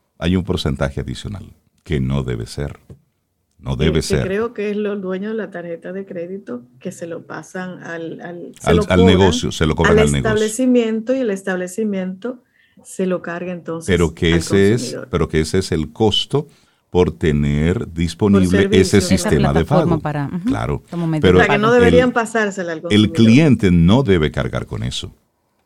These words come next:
Speaker 3: Te compro porque tienes eso.
Speaker 2: Claro.
Speaker 1: Por
Speaker 3: Para
Speaker 1: su-,
Speaker 3: venderme
Speaker 1: por
Speaker 3: necesitas
Speaker 1: supuesto.
Speaker 3: tener eso.
Speaker 1: Claro.
Speaker 3: Ahí está. Es como que yo venda bizcocho
Speaker 2: Ya.
Speaker 3: y le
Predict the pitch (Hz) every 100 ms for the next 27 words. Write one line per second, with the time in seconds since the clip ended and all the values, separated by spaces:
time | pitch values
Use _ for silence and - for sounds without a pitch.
0 | _ _ _ _ _ _ _ _ _ -
1 | 190 185 175 214 202 165 165 151 151 196
2 | 233 147 143 - - 165 202 202 196 220
3 | 226 214 196 180 - 233 180 - 151 147
4 | 160 233 - 160 _ - 98 104 - _
5 | _ _ 147 143 139 - 120 131 - 185
6 | 175 180 170 180 185 175 165 165 170 247
7 | 254 - 220 180 175